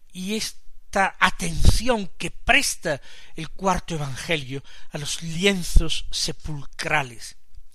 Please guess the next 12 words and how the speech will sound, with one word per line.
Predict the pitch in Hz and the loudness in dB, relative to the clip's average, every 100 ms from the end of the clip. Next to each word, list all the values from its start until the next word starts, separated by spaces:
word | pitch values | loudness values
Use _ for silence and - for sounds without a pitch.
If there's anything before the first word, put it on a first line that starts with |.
| - - - - | -16 -12 -10 -10
Y | 175 | 0
trata | 247 254 233 | 4 4 4
de | 214 | 0
sacar | - 190 175 226 233 - - - - | 2 2 2 0 0 0 0 0 -2
algunas | 151 151 160 160 - | -2 0 0 -2 -4
conclusiones, | - 156 139 - 143 131 - 156 143 113 107 - - - - - - | -4 -4 -4 -6 -8 -6 -4 -2 -4 -6 -10 -10 -10 -8 -10 -10 -10
como | - 175 165 - | -6 -4 -4 -2
que | 170 | -2
el | 160 - | -2 -4
cuerpo | - 214 226 208 - 180 | 0 8 10 10 2 -4
del | 160 156 | -2 0
Señor | - 165 214 226 | 2 2 0 0